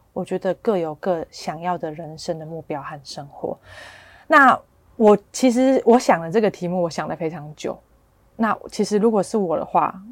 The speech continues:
我如果再回到那个状态的话，我还是会把它撑完。但是我撑完之后，我现在我学会了。我觉得啊，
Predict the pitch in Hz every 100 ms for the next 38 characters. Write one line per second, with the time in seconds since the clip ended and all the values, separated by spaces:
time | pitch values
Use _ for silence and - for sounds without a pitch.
0 | - _ 190 185 196 220 190 214 208 -
1 | 160 190 175 165 185 _ _ _ _ -
2 | - 202 175 - 175 160 185 160 165 -
3 | - _ _ _ _ _ _ _ _ _
4 | _ 185 185 175 208 - 156 - - -
5 | - - _ - - - 262 240 240 170
6 | - 202 196 160 160 156 160 160 156 -
7 | 180 185 170 - - - - - - -
8 | - _ _ _ - - 233 - 233 269
9 | 233 220